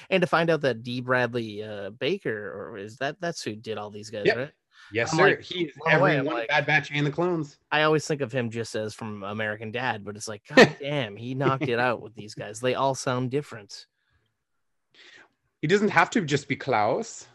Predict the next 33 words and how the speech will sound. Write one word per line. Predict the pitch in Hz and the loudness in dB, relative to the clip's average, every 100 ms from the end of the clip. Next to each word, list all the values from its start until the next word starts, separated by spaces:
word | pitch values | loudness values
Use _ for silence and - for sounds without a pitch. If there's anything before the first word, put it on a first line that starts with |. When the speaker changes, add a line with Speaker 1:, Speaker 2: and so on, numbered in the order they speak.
| _ - | _ -8
Speaker 1:
Well, | 113 | -4
he | 143 | -4
does | 127 110 110 | -2 -4 -4
have | 98 - | -6 -10
to | - | -6
only | 113 113 | -4 -4
be | 123 147 | -6 -8
Klaus | - - 113 110 113 | -8 -10 -10 -10 -8
in | |
my | 110 110 | -4 -4
book, | 104 131 110 - - | -4 -6 -6 -8 -6
but | 117 104 _ - - - | -6 -6 _ -4 -4 -2
Speaker 2:
<laughs> | - - - - | -2 -2 -4 -2
Speaker 1:
I'll | 120 135 | 0 2
give | 135 | 2
him | 135 | 0
a | 120 | -2
pass | - 117 113 - | -4 -4 -4 -8
this | 113 - | -6 -8
time. | 110 110 104 95 90 _ _ _ _ - - - - _ _ _ _ _ _ | -8 -12 -12 -16 -20 _ _ _ _ -20 -20 -20 -20 _ _ _ _ _ _
Speaker 2:
Oh, | 175 147 123 107 104 | 4 6 6 4 2
yeah. | 113 110 101 101 - - - | 2 4 4 0 -8 -16 2
That | 147 156 | 4 6
was, | 139 117 | 4 4
uh, | 120 101 95 - | 6 6 2 6
I, | 170 | 8
I | 156 170 | 8 8
really | 185 170 139 | 8 8 8
enjoyed | 117 110 98 | 6 4 0
it, | |
though. | 85 80 - 135 | -2 -8 -6 2
Um, | 117 107 98 95 92 | 4 4 2 -6 -8
Speaker 1:
Yeah. | 113 | -10